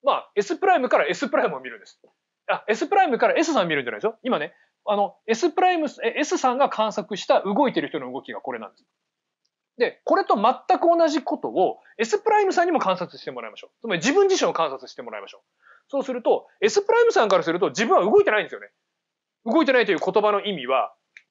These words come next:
この人が持ってる座標軸の中ではいつもこの人原点にいるんですよ。ずっと。ずっと原点にいるので、Sプライムから見るとSプライムは、まあ、常にXプライムイコールゼロにいるんですね。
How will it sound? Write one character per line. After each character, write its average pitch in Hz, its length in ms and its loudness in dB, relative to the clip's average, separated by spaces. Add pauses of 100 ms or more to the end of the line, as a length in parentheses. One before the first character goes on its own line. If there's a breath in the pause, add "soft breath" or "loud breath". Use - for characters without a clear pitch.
(320)
こ 339 140 -2
の 403 140 2
人 359 180 -4
が 226 100 4
持 262 140 2
っ - 140 -10
て 214 120 0
る 151 120 -4
座 165 180 0
標 226 240 -2
軸 127 420 -16 (200)
の - 220 -2 (160)
中 240 340 0
で 131 100 -4
は 160 220 2
い 202 80 -12
つ - 120 -4
も 311 100 0
こ 196 100 0
の 233 80 4
人 233 100 -6
原 202 260 -2
点 165 120 -4
に 123 60 -14
い 123 40 -12
る 117 80 -20
ん - 20 -20
で - 40 -20
す - 40 -20
よ。 - 60 -20 (320)
ず 135 100 -16
っ - 20 -20
と。 - 180 -18 (400)
ず 302 80 -14
っ - 20 -4
と 247 80 -2
原 202 160 2
点 147 140 -8
に 131 60 -10
い - 20 -6
る 127 80 -6
の 117 80 -12
で、 170 260 0 (220 soft breath)
S 240 220 2
プ 440 100 -2
ラ 440 120 2
イ - 20 0
ム 330 120 -2
か 214 120 4
ら 170 100 2
見 156 100 -10
る 151 120 -6
と 196 160 2
S 175 300 -4
プ 294 140 -6
ラ 302 160 4
イ 151 140 -6
ム 113 140 -18
は、 135 300 0 (1120)
ま 294 100 -4
あ、 - 140 -10
常 359 300 -2
に 147 260 -14 (1500)
X - 340 -4
プ 330 60 -6
ラ 277 120 4
イ 196 40 -4
ム 165 100 -6
イ 139 60 -8
コ 170 140 -4
ー - 20 -2
ル 135 80 -6
ゼ 165 120 -2
ロ 123 100 -2
に 107 120 -16
い 117 60 -10
る 113 100 -16
ん 98 40 -20
で - 60 -20
す 285 100 -10
ね。 370 60 -12